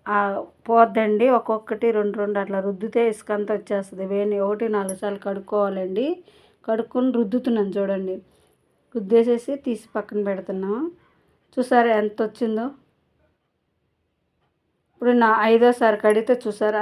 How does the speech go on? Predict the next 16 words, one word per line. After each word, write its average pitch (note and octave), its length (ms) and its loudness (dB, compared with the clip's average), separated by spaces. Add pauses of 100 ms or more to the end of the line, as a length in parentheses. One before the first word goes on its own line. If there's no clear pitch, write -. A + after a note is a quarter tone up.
అంత G#3 240 -4
ఇసుక - 180 -8 (100)
లైట్గా A3 540 2
కూడా A3 220 2
ఉంది. G3 160 -4
అది G3+ 180 -4
కూడా A3+ 220 -2 (140)
కడిగి G#3 280 -2
చూపించాను F#3+ 520 -8
మీకు. F#3+ 200 -12 (540)
ఉల్లిపాయలు, A#3 560 2 (100)
పచ్చిమిరపకాయలు G#3 580 -2
కట్ F#3+ 200 -6
చేసుకున్నామండి. G3 760 -4 (480)
పసుపు B3 380 2
వేసుకొని B3 520 4